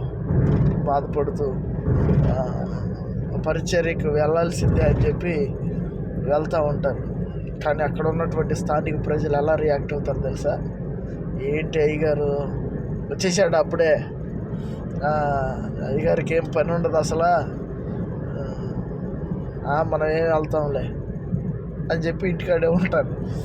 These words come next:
మనం అంత ప్రయాసపడి అక్కడికి వెళ్ళి స్వార్థ ప్రకటిద్దామని, వారికి కొన్ని మంచి మాటలు తెలియజేద్దామని అనుకుంటామా? వారికి ఏమాత్రం అవి ఏమీ అవగాహన ఉండదు.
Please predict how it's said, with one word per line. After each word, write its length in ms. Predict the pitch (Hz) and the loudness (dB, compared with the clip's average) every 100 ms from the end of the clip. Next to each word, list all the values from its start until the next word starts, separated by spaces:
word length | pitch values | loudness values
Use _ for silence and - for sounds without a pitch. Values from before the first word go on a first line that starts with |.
| - - | -4 -6
మనం 160 | - 143 | -6 -4
అంత 420 | 147 170 - 190 | -4 -2 0 2
ప్రయాసపడి 600 | 185 185 185 180 175 170 | 4 6 6 2 0 2
అక్కడికి 320 | 160 160 147 | 2 0 -2
వెళ్ళి 180 | 160 165 | -2 -2
స్వార్థ 460 | 156 160 160 - - | -2 0 0 0 -2
ప్రకటిద్దామని, 800 | 156 156 156 156 147 151 147 - 113 - - - - | -2 0 -2 0 0 0 2 0 0 -4 -6 -6 -2
వారికి 240 | 151 151 | 0 0
కొన్ని 180 | - 151 | -2 -2
మంచి 340 | 143 160 175 180 | 0 0 0 0
మాటలు 300 | 185 170 151 | 0 0 0
తెలియజేద్దామని 720 | 160 156 151 147 151 147 143 | 0 0 0 0 0 0 -2
అనుకుంటామా? 720 | - 156 - 151 147 139 131 127 - - - - - 143 | -2 -4 0 0 0 0 -2 -4 -6 -6 -6 -6 -4 0
వారికి 460 | 151 160 156 156 | 4 4 2 0
ఏమాత్రం 640 | 156 151 160 165 165 165 170 | 0 2 2 2 2 2 4
అవి 640 | 156 156 156 165 175 185 | 4 4 4 4 4 4
ఏమీ 200 | 190 185 | 4 4
అవగాహన 600 | 170 160 165 170 175 165 | 4 4 4 4 4 2
ఉండదు. 320 | 160 151 135 | 0 2 0